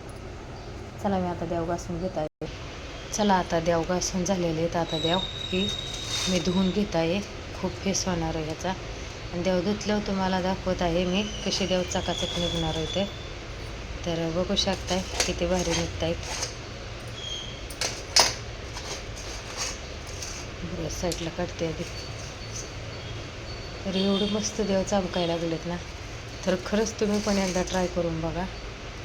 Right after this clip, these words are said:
एकदम मस्त देव कसे निघत आहेत आणि कसे नाही. तर बघा ही मी स्वामीची मूर्त कशी झाली होती आणि आता ही साफ केलेली, तर ही पण बघू शकताय तुम्ही किती छान निघणार आहे. चला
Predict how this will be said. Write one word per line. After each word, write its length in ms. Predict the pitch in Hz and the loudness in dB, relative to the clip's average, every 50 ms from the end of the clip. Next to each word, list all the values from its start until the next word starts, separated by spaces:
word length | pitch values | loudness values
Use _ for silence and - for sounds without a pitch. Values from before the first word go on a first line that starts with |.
| - - - - - | -8 -8 -8 -8 -6
एकदम 380 | - 185 185 185 170 170 196 196 | -2 0 0 0 2 2 4 4
मस्त 320 | 196 190 196 196 - - - | 4 4 2 0 0 0 0
देव 300 | 196 190 190 190 185 190 185 - | 2 4 4 4 4 4 2 2
कसे 240 | - 180 - - 180 | 2 2 2 2 4
निघत 300 | 180 185 180 - - - | 2 2 0 -2 0 0
आहेत 340 | 175 175 190 - - - - - | 0 0 0 -2 -6 -8 -8 -6
आणि 80 | 170 156 147 - | -6 -6 -4 -2
कसे 220 | 180 165 - 185 175 | -2 -2 0 0 2
नाही. 180 | 170 175 190 202 - - - - - - - - - - - - | 2 2 0 0 -2 -6 -6 -6 -6 -6 -8 -8 -8 -8 -4 -2
तर 60 | 175 | 0
बघा 180 | 165 180 185 180 | 2 4 4 6
ही 140 | 180 180 180 | 6 6 6
मी 160 | 180 180 180 | 4 2 2
स्वामीची 440 | 170 - 202 185 170 170 170 165 - | 0 0 0 2 2 2 2 0 0
मूर्त 280 | 165 170 170 165 170 175 | 0 2 0 0 0 -2
कशी 320 | 151 - 165 - - 185 175 | -2 -2 -4 -4 -2 0 2
झाली 260 | 170 185 170 165 160 160 | 2 2 4 4 2 2
होती 240 | 165 147 139 165 170 175 - - - - - - - - - - - | 0 0 0 -2 -2 -2 -4 -10 -10 -10 -10 -10 -10 -10 -10 -8 -6
आणि 100 | 170 165 160 | -2 -2 -2
आता 160 | 156 - 165 | 0 0 0
ही 140 | 160 165 165 | 0 0 0
साफ 360 | - - 196 185 160 - - - | 0 2 2 2 2 0 -2 0
केलेली, 360 | 196 175 165 160 156 160 185 190 - - - - - - - - | 2 2 2 2 2 0 -2 -2 -4 -8 -10 -10 -8 -8 -4 -4
तर 100 | 170 165 - | -4 -2 0
ही 80 | 190 190 185 - | 0 0 2 2
पण 160 | 202 190 180 165 | 2 2 2 2
बघू 160 | 175 170 170 | 2 2 2
शकताय 380 | 170 - 185 175 165 - 170 165 160 | 2 2 0 0 0 0 -2 0 0
तुम्ही 200 | 170 160 160 185 202 - - - - - - - - - - - | 0 0 0 -2 -2 -2 -2 -2 -2 -2 -4 -4 -6 -6 -4 -4
किती 160 | 185 180 180 185 175 | -2 0 0 2 2
छान 280 | - 185 180 165 160 | 2 2 2 2 2
निघणार 360 | 165 170 160 165 160 151 151 | 2 2 0 0 -2 -2 -2
आहे. 80 | 156 156 160 - - - - - - - - - - - - | -2 -4 -4 -6 -8 -8 -6 -6 -6 -8 -8 -8 -8 -6 0
चला 180 | - 202 214 | 2 4 4